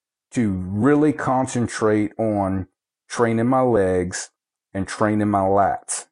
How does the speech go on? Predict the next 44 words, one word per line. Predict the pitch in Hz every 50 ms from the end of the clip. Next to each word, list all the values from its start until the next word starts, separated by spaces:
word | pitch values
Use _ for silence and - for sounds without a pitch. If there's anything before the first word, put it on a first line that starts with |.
| _ _
You | - 101 101
know, | 101 101
like | 98 110 123 110 107 -
today, | - 107 95 92 117 117 113 101 92
I | 90
was | 92 87 87
in | 107 110 110
there | 107 110 113
today | 110 110 113 113 120 110 104
knocking | 98 98 98 98 98 107 104
out | 107 107 95 87
back. | 113 110 98 82 - - _ _ _ _ _ _ _ _ _ _
So | _ - 110 107 101 98 101 101
I | 95 92
did, | 90 87 101 98 95 95 92 90 87 87 95
um, | 92 90 90 87 85 85 85 90 - _ _ _ _ -
deadlifts, | 87 87 113 113 110 113 117 127 139 175 - - - - _ _ _ _ _ _ _ _ _
and | - 95 98
I | 101 101
did | 95 104 117 110 98 92 95 - _
full | _ - - - 160 160 151 131 113 117 120 120 - _ _ _
from | - 123 113 104
the | 101
floor | 98 - - 147 147 151 117
deadlifts | 101 107 101 95 92 95 98 101 - -
with | 113 107
lighter | 107 107 104 104 104 123
weight. | 131 107 95 95 113 -
I | -
only | 101 104 107 113 107
went | 98 104 104
up | 107 110 110 -
to, | - 98 92 90 92 90
like, | 85 92 82 -
two | - 123 113
sixty-five. | - - 98 90 - - 92 - 101 101 90 78 76 80 80
So, | - 110 98 90 87 85 90 - _ _ _ _ _ _ _
um, | - 104 104 98 92 90 90
that's | 95 101 98 - 95
really | 90 101 113 110 104 101
light | 98 98 98 95
for | - 107 104
most | 98 95 95 92 -
people. | - 95 85 - 90 98 117 -